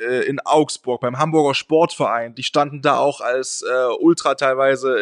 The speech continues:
in der Kurve drin und keine Ahnung was. Die Leute wissen das und sind jetzt aber hierher gewechselt, so. Äh, es gibt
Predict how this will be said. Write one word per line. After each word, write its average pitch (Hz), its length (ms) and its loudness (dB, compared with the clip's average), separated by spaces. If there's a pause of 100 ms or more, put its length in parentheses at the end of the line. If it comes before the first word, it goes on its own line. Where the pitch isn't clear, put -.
in 139 260 -4
der 135 100 -2
Kurve 160 380 0
drin - 180 -6
und 127 160 -10
keine 147 300 2
Ahnung 131 260 0
was. 110 160 -4
Die - 100 -8
Leute 131 360 0
wissen 165 240 0
das 113 240 -12
und 123 100 -20
sind 123 180 -10
jetzt 151 220 0
aber 131 200 -2
hierher 127 300 0
gewechselt, 107 460 -8
so. - 220 -14 (760)
Äh, 123 240 2
es 127 180 -2
gibt - 380 -4